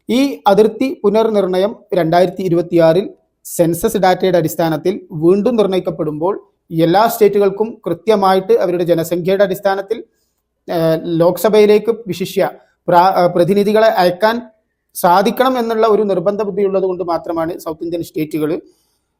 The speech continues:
ഇതിനെ എതിർക്കുന്നതും അത്തരത്തിലുള്ള ഒരു ആശങ്ക നിലനിൽക്കുന്നത് കൊണ്ടാണ് അവരിതിനെ, ഏഹ്, കുറിച്ച് കൂടുതൽ ചർച്ചയ്ക്ക് വിധേയമാക്കേണ്ടതുണ്ട് എന്നും പഠിക്കേണ്ടതുണ്ട് എന്നും അതേപോലെ തന്നെ അതിൽ ഉള്ള ഫ്ലേവ്സുകൾ അല്ലെങ്കിൽ അതിലെ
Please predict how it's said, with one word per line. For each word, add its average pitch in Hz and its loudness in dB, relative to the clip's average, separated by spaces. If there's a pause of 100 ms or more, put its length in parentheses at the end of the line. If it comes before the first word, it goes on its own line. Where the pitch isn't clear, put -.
(100)
ഇതിനെ 165 0
എതിർക്കുന്നതും 175 0
അത്തരത്തിലുള്ള 180 -2
ഒരു 170 2
ആശങ്ക 170 0 (460)
നിലനിൽക്കുന്നത് 214 2
കൊണ്ടാണ് 175 0 (140)
അവരിതിനെ, 170 -2 (380)
ഏഹ്, 185 -6
കുറിച്ച് 165 -8
കൂടുതൽ 175 0
ചർച്ചയ്ക്ക് 202 -4
വിധേയമാക്കേണ്ടതുണ്ട് 175 -2
എന്നും 180 -4
പഠിക്കേണ്ടതുണ്ട് 175 -4 (100)
എന്നും 180 -6 (320)
അതേപോലെ 170 -2
തന്നെ 180 -2 (140)
അതിൽ 175 0 (400)
ഉള്ള 175 2
ഫ്ലേവ്സുകൾ 214 2
അല്ലെങ്കിൽ 180 2
അതിലെ 190 2